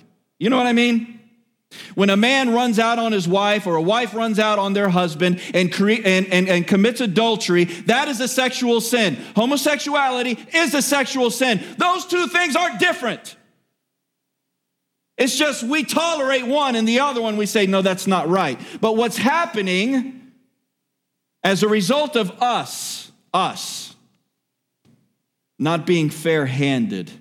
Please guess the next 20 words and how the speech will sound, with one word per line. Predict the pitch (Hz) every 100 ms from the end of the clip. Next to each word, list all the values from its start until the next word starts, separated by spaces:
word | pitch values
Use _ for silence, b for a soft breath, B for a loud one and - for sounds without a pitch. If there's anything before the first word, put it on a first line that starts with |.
| _ _ _ _ -
with | 113 113
the |
Word | 104 98
of | 90
God, | 87 71 62 - _ _ _ _ _ _ _ _ _ _ _ _ _ _ _ _ _ _ -
is | 131 135
we | 196
have | 190 175 165
made | 175 165
some | - 202 196
sins | 180 165 147 135
tolerable | 160 160 147 127 120 123 117
and | 120
other | 127 117
sins | - 117 107 107
intolerable, | 113 107 95 87 90 87 90 B B
and | - 120 110 104
that's | 113 - -
not | 113 110 143
biblical. | 156 190 143 -